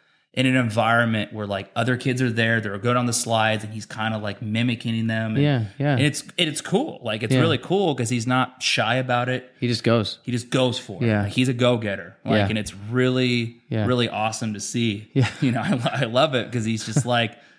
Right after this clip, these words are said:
Speaker 1: he's gung-ho.
Speaker 2: Yeah.
Speaker 1: Like I was telling you before, he's a little fearless. He'll
Speaker 2: Yeah.
Speaker 1: jump on the trampoline, do these crazy tricks, do
Speaker 2: Right.
Speaker 1: this, do that. And he's just, like,
Speaker 2: Hmm.
Speaker 1: he's got this awesome spirit about him.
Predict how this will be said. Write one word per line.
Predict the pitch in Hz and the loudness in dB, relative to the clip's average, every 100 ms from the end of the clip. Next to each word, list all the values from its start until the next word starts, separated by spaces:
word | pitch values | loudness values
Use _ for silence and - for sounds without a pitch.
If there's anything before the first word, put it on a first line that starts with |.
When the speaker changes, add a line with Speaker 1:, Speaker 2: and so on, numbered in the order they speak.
| _ | _
Speaker 1:
he's | 123 | -6
gung-ho. | 110 135 143 135 135 123 | -2 0 0 0 0 2
Speaker 2:
Yeah. | 135 | 4
Speaker 1:
Like | 127 | 4
I | |
was | 131 | 2
telling | 147 139 | 0 0
you | 120 | 0
before, | 123 120 | 0 0
he's | 101 | 0
a | |
little | 131 123 | -2 -2
fearless. | 110 139 139 135 135 131 | -4 -2 -2 0 -2 -2
He'll | 127 | 0
Speaker 2:
Yeah. | 120 113 101 - _ - | 2 2 -2 -14 _ -2
Speaker 1:
jump | 156 | 2
on | 151 | 2
the | 147 | 2
trampoline, | - 147 139 | 2 0 0
do | 143 | 0
these | 139 127 | 0 -2
crazy | - 156 139 135 | -6 -4 -2 -4
tricks, | - 143 139 127 | -2 0 2 0
do | 117 151 | -2 0
Speaker 2:
Right. | 143 | 2
Speaker 1:
this, | 139 | 0
do | - 143 | 0 0
that. | 135 131 | 4 4
And | 123 | 2
he's | 123 120 | 0 -2
just, | 117 - | -4 -2
like, | 113 110 98 - _ | 0 0 -2 -12 _
Speaker 2:
Hmm. | 117 98 | 0 2
Speaker 1:
he's | 95 | 2
got | 131 139 | 2 0
this | 113 - - | -4 -10 -8
awesome | 113 110 - 101 | -6 -6 -6 -8
spirit | - 101 101 | -8 -10 -12
about | 95 90 87 | -12 -14 -14
him. | 90 | -16